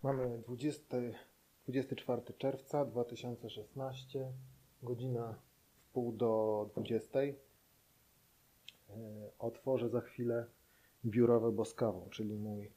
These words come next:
kawowy stout. E, mniej więcej ze dwa tygodnie temu zabutelkowany.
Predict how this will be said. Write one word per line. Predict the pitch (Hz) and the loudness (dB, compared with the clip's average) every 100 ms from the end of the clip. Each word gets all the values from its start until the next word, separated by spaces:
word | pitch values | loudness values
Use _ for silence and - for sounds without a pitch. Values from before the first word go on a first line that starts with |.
| _ _ _ | _ _ _
kawowy | - 107 117 104 110 107 107 _ _ _ | 2 4 2 0 -4 -4 -8 _ _ _
stout. | - - 123 139 143 - - _ _ _ _ _ _ _ _ - | -20 2 6 6 4 -6 -20 _ _ _ _ _ _ _ _ -4
E, | 113 113 107 - | 0 2 0 -2
mniej | 123 123 120 120 | -4 -4 -4 -2
więcej | 123 147 139 117 | 0 -2 0 -4
ze | |
dwa | 113 127 | 2 4
tygodnie | 127 123 123 120 | 4 4 2 2
temu | 113 127 117 113 113 | -2 0 0 -4 -6
zabutelkowany. | 110 104 107 107 - 120 107 110 104 101 101 110 135 | -6 -4 -6 -6 -4 -2 -2 -4 -4 -4 -4 -6 -6